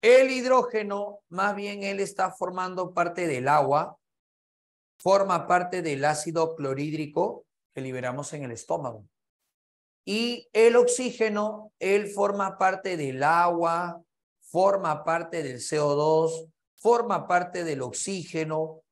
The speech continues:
forma parte del ozono, que nos protege de la radiación ultravioleta. Sí, el ozono es un gas importante.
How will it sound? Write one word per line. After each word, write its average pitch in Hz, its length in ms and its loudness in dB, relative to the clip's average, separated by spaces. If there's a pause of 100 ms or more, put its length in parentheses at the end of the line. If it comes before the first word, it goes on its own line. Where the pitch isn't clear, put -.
forma 220 480 6
parte 202 520 -2 (1000)
del 208 220 6
ozono, 190 680 -2 (800)
que 180 120 0
nos 175 140 0
protege 196 380 -2
de 233 120 0
la 160 80 2
radiación 139 400 -2
ultravioleta. 175 680 -6 (680)
Sí, 147 200 -4
el 147 100 0
ozono 131 520 -6 (260)
es - 100 -16
un 135 100 -8
gas 151 220 -4
importante. 165 640 -8